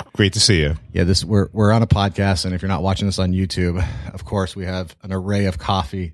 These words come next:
Speaker 2: set out, some pour
Speaker 1: Yes.
Speaker 2: overs, some French presses, some espresso.
Speaker 1: It's truly not enough. Um, I could, but I,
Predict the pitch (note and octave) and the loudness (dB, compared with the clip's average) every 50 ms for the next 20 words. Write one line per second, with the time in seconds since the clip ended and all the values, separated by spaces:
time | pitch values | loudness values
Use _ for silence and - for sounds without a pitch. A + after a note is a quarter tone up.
0 | _ - - - G2+ F#2 F2 F#2 F#2 F#2 F#2 - - - F2 - - G2+ F#2+ F#2+ | _ -8 -4 0 0 2 2 2 0 0 -2 -4 -8 -8 -4 0 2 4 4 6
1 | F#2+ F#2 F#2+ F#2 F2 - - E2+ D#2+ - G#2 G2+ G2 F#2+ - - G2+ G2 F#2+ F2+ | 4 4 2 2 0 -2 -6 -8 -8 -6 -6 -6 -6 -4 -4 -2 0 0 0 -2
2 | - G2+ F#2+ F2 - - E2+ E2+ E2+ - - - G2 F#2 F2+ - - G2 F#2 F2+ | -2 -4 -4 -4 -4 -6 -8 -8 -10 -10 -8 -4 -4 -4 -4 -4 -6 -8 -8 -8
3 | F2 - _ _ _ - A2+ A2 - - - D#3 B2+ A#2 G#2+ G#2 G2+ F#2 F2+ F2+ | -10 -14 _ _ _ -2 -2 -2 0 2 4 4 6 6 4 4 4 4 2 2
4 | F#2 F#2 D#2 D#2+ D#2 - - - - - - _ _ _ - - - _ _ - | 2 0 0 -2 -4 -8 -10 -12 -12 -12 -14 _ _ _ -20 -20 -20 _ _ -4
5 | G2 E2+ E2 D#2 D2+ D#2 F2+ - - - - - _ - - - G2+ G2 G2+ A#2+ | -4 -2 -2 -4 -6 -8 -10 -14 -16 -20 -20 -20 _ -14 -8 -6 -2 -2 -2 0
6 | - A#2+ A#2 A2+ - - - - - - _ - A2 G2+ F#2 | 0 -2 -2 -4 -6 -10 -14 -14 -14 -6 _ 0 2 2 0